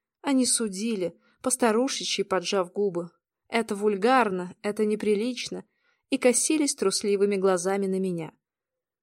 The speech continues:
Трусливыми, потому что знали, что я могу и треснуть. Я была проста, как Ленин,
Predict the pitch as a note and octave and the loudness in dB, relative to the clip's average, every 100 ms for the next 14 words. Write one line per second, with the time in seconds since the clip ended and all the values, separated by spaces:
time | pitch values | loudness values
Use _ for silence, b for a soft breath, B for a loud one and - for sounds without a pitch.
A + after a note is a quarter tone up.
0 | _ - G3 - G#3 C#4+ D#4+ G#3+ F3+ - | _ -4 -4 -2 -2 -2 -2 -2 -6 -10
1 | - B3 D#4 E4 D#4 C#4 G#3+ F#3 E3+ E3+ | -8 0 2 2 2 0 0 0 -2 -6
2 | G3+ - B3 G#3 A#3+ D4 C#4 A#3 A3 A#3+ | -6 -2 0 4 4 6 4 2 -2 -4
3 | A#3+ F#3+ E3+ - - D#3 - _ _ _ | -4 -2 -2 -4 -10 -14 -18 _ _ _
4 | _ _ D4+ F#4+ F4 D#4 C#4+ C4 - D4 | _ _ 6 8 8 6 4 2 2 0
5 | C#4+ B3+ A#3+ G#3+ F3+ F3 | 2 2 4 6 6 2